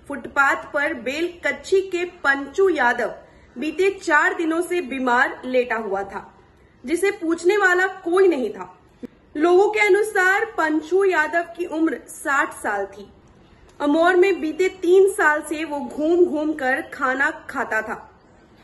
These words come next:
अस्वस्थ हो जाने के कारण लेटा हुआ देखकर स्थानीय लोगों द्वारा सूचना अस्पताल प्रबंधक को दी गई। हालांकि सूचना मिलने के बाद अस्पताल प्रबंधक द्वारा, अ, कोरोना जांच के लिए सत्ताईस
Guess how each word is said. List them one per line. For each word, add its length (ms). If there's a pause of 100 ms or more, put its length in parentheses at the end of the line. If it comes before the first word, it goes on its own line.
(800)
अस्वस्थ 480
हो 120
जाने 300
के 180
कारण 400
लेटा 320
हुआ 280
देखकर 560
स्थानीय 500
लोगों 400
द्वारा 320
सूचना 640
अस्पताल 500
प्रबंधक 640
को 120
दी 200
गई। 140 (560)
हालांकि 420
सूचना 400
मिलने 320
के 140
बाद 300
अस्पताल 540
प्रबंधक 580
द्वारा, 340
अ, 680
कोरोना 300
जांच 440
के 100
लिए 200
सत्ताईस 560